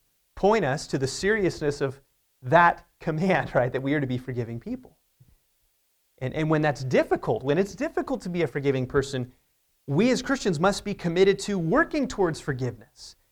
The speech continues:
Uh, and if you don't, Jesus says, you're an unforgiving person.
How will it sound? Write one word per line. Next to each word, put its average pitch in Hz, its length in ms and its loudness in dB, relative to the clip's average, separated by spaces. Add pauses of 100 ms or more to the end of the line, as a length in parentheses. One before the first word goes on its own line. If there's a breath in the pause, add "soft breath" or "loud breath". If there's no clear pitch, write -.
(160)
Uh, - 60 2
and 156 260 2
if 170 180 -2
you 190 80 0
don't, 220 640 -4 (1120)
Jesus 147 300 -4
says, 135 240 0
you're 156 220 6
an 190 140 -2
unforgiving 139 720 -4 (300)
person. - 400 -8